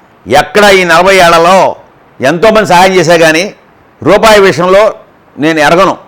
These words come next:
ఎప్పుడు ఎవరి దగ్గర తీసుకున్నాను కానీ నేను, నేను ఎంతోమంది ఎమ్మెల్యేలు, ఎంపీలు నాకు బాగా పరిచయాలు ఉన్నాయి. ఎంతోమంది ఎంపీలు ఎక్కడా కూడా నాకు రిమార్క్ లేదు. అవన్నీ మూడు రోజుల నుంచి వడపోసి నాకు ముఖ్యమంత్రి గారు నాకు ఈ బాధ్యత తప్పు చెప్పాడు ఆయన. నా మీద ఎక్కడ రిమార్క్ లేదనే ఉద్దేశంతోనే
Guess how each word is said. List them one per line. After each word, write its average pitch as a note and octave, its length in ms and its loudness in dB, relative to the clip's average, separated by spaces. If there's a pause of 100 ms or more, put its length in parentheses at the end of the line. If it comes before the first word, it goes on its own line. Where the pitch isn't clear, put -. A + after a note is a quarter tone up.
(340)
ఎప్పుడు - 320 0
ఎవరి G3+ 360 2
దగ్గర F#3+ 120 -2
తీసుకున్నాను F#3+ 640 -2
కానీ F#3 280 -2
నేను, E3+ 200 -4
నేను E3+ 160 -2
ఎంతోమంది G#3+ 480 -2
ఎమ్మెల్యేలు, F#3+ 420 0
ఎంపీలు F3+ 340 0
నాకు E3 180 0
బాగా D#3 200 0
పరిచయాలు C3+ 400 -2
ఉన్నాయి. A2+ 200 -10 (460)
ఎంతోమంది A3 460 0
ఎంపీలు D#3+ 240 -4
ఎక్కడా C#3+ 380 -2
కూడా A#3+ 180 2
నాకు F#3 160 -2
రిమార్క్ F3 300 -2
లేదు. D3+ 240 -2 (800)
అవన్నీ G#3+ 340 0
మూడు A3 220 2
రోజుల A3 140 4
నుంచి G#3+ 160 0
వడపోసి G3 520 0
నాకు G3 240 0
ముఖ్యమంత్రి G3+ 480 -2
గారు G3 140 2
నాకు F3 200 -2
ఈ E3 40 2
బాధ్యత F3 320 0
తప్పు D#3+ 120 -4
చెప్పాడు E3 280 -2
ఆయన. C3+ 160 -6 (480)
నా D#3 160 0
మీద G3+ 240 -2
ఎక్కడ F3 360 -2
రిమార్క్ G#3+ 400 0
లేదనే G3+ 240 0
ఉద్దేశంతోనే D#3+ 540 -2